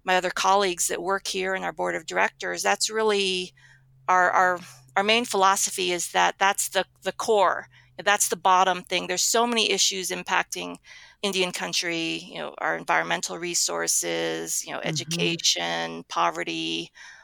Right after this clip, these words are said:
Speaker 1: all of those kinds of things, economic development. And for us, it's really, if we can come back to a place where women are sacred, then that gives us the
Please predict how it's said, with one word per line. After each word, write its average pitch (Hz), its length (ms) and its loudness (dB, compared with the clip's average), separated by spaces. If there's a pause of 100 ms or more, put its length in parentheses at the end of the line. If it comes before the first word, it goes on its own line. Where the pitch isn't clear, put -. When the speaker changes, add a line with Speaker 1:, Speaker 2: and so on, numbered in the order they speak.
(240)
Speaker 1:
all 208 180 6
of 190 120 0
those 180 200 2
kinds 165 300 -2
of 165 60 -10
things, 170 240 -8
economic 175 600 0
development. 175 840 0
And 175 240 -2
for - 220 -4
us, 196 420 4
it's - 200 -6
really, 202 200 2
if 185 140 -6
we 220 80 -4
can 214 160 -10
come 208 180 -6
back 185 260 2
to 190 140 -2
a 175 60 -2
place 185 420 -2
where 175 300 -2 (320)
women 190 260 -2
are 175 120 0
sacred, 190 420 0
then 175 140 -10
that 180 240 0
gives 190 260 0
us 185 160 0
the 180 100 -8